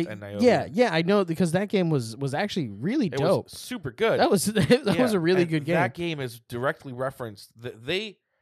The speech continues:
Speaker 1: when they have, like, the captain's meetings and everything in number three, that game, or maybe it's number two, they have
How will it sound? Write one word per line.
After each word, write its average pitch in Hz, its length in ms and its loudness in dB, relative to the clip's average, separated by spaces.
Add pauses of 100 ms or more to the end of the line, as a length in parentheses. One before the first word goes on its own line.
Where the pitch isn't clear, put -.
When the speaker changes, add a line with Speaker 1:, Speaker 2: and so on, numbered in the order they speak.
(100)
Speaker 1:
when 120 120 -8
they 123 60 -8
have, 127 180 -6
like, 120 100 -8
the 101 80 -20
captain's 110 460 -10
meetings 101 380 -16
and 98 100 -16
everything 95 340 -16
in 92 60 -18
number 92 200 -16
three, 185 340 -10 (500)
that 131 320 -6
game, 131 360 -10
or 101 100 -20
maybe 202 260 -16
it's - 160 -20
number 147 260 -16
two, 226 240 -20
they - 140 -18
have 135 160 -20